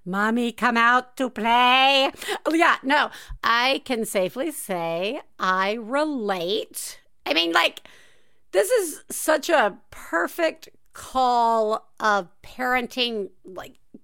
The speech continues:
chaos. Like, I, it, like, there's no real beginning, middle, or end to this call. <laughs> It's just,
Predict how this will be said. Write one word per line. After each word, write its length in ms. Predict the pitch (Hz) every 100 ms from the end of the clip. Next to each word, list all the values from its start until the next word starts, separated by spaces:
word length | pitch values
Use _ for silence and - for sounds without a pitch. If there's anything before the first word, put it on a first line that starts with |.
| _ -
chaos. 1000 | - 269 226 190 143 135 160 - - - - - - -
Like, 240 | 254 254 - - -
I, 160 | 262 294
it, 160 | 311 247
like, 200 | 339 277
there's 220 | 294 -
no 320 | 320 359 349
real 300 | 285 285 277
beginning, 680 | 208 202 180 220 240 220 196
middle, 300 | 196 226 220
or 100 | 175
end 300 | 185 220 247
to 100 | 277
this 220 | 262 -
call. 440 | - 294 277 285 - -
<laughs> 120 | 427 - 807 - 807 831 740
It's 320 | - - - -
just, 460 | 269 311 - -